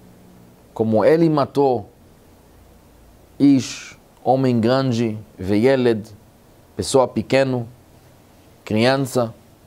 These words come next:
E aquela decadência continua até que chegamos no final do Parashá.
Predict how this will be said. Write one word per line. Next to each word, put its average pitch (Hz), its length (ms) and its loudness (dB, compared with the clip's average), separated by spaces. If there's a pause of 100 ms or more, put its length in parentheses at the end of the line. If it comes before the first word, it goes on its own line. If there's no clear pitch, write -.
(3750)
E 196 140 4
aquela 240 380 2
decadência 185 680 0
continua 139 800 0 (1200)
até 143 280 0
que 170 120 -12
chegamos 147 600 0
no 139 100 0
final 127 400 0
do 127 140 0
Parashá. 110 600 -2